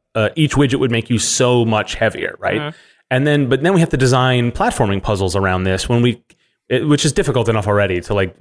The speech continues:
Speaker 1: do a system like that, and
Speaker 2: Yeah.
Speaker 1: we, we found.
Speaker 2: Yeah.
Speaker 1: But, um, the, the thing is, if the,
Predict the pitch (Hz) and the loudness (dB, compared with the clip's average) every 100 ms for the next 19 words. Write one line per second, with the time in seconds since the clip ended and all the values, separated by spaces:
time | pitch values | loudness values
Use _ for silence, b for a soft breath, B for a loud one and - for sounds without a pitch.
0 | 113 120 117 107 120 139 139 165 156 117 | -12 -2 0 0 -2 -2 0 0 0 0
1 | 110 110 - 117 151 B B - 95 147 | 2 2 0 -2 -2 B B -4 2 2
2 | 147 147 139 127 120 117 _ _ _ - | 0 0 0 0 0 -4 _ _ _ -6
3 | 151 - 147 147 196 180 156 - 156 143 | -6 -2 -2 2 2 2 0 2 2 2